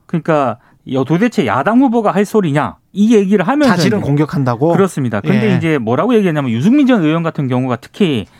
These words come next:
Speaker 1: 대장동 의혹에서 이재명 지사하고 유동규 전 본부장 있지 않습니까? 이 관계가 고발사주 의혹에 윤 전 총장하고 손준성 검사와의 관계가 비슷하다 이렇게 얘기를 한 것을 두고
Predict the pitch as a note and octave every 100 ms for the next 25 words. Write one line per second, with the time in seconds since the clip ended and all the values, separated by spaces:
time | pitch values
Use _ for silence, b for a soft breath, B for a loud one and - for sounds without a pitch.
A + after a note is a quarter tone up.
0 | b b b - D3 G#3+ B3 B3+ A#3 G3
1 | E3 D#3+ C3 F#3+ A#3 A3 F#3 F3 D#3 C#3+
2 | D#3+ C3+ C3 A#3+ A3+ F#3+ C3+ D#3+ F#3 D#3+
3 | B2 A2+ - G2+ F2+ D3+ G#3+ _ _ G#3+
4 | A3 D3 G#3 F#3 B2 C#3+ F#2 b b b
5 | _ D3 G3+ A3 A3+ G3+ F#3 E3 D3 F3+
6 | D#3 F#3+ A#3 G#3+ G3 F#3+ E3+ E3 E3 G#3
7 | A3+ A#3 A3+ E3+ D#3 D#3+ D#3 C#3+ C#3+ D3+
8 | D3+ - - D#3+ - G#3 D#3 G2+ b b
9 | - F3+ - F3 E3+ F3 D3 D4 C#4+ A3
10 | F3+ B2+ A2+ C#3 F#2+